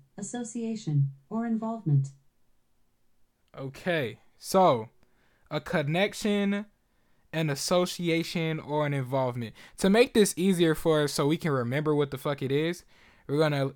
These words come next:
Speaker 2: try to abbreviate it into something, right? So what I came up with is C I A, all right?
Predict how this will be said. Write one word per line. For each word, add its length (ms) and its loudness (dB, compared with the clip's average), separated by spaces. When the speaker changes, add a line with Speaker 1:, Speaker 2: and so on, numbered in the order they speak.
Speaker 2:
try 200 -2
to 200 0
abbreviate 600 0
it 220 -6
into 260 -6
something, 580 -6
right? 340 -2
So 160 0
what 140 6
I 100 6
came 320 2
up 140 4
with 460 2
is 580 -2
C 460 -2
I 320 0
A, 340 -4
all 100 0
right? 320 0